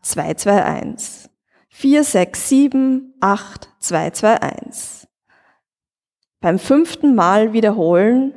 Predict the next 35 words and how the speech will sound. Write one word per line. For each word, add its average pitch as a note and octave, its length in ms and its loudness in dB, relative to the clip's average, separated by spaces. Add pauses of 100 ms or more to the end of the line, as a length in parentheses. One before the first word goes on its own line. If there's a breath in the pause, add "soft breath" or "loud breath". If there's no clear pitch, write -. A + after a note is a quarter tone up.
(160)
hatte F#3 220 -4
sie A3 160 -8
sich A3 220 -6
die A#3 120 -2
Zahlen F#3 440 0
gemerkt. - 800 -4 (520 loud breath)
Mit A3+ 160 -2
Hilfe C#4 320 0
von A#3+ 220 0
ein A#3+ 160 2
paar B3 200 0
Brücken A3 600 -2
war F#3+ 160 2
sie A3 120 -6
in A3+ 100 -2
der G#3+ 100 2
Lage, G#3 500 0
den A#3 200 0
Code A#3 340 0
in B3+ 80 0
ihrem A3+ 260 0
Gehirn A3+ 380 2
abzuspeichern. F3+ 1120 -4 (800 soft breath)
Die - 100 -6
ersten B3+ 440 2
beiden B3+ 340 2
Ziffern B3+ 680 0 (320 loud breath)
waren G#3 200 2
dieselben A3 840 0 (200 loud breath)
wie A#3 100 0
die A3 200 -2
ersten G3+ 500 0
beiden E3+ 340 0
ihres A#3 340 -2
Bankkontos. - 1400 -4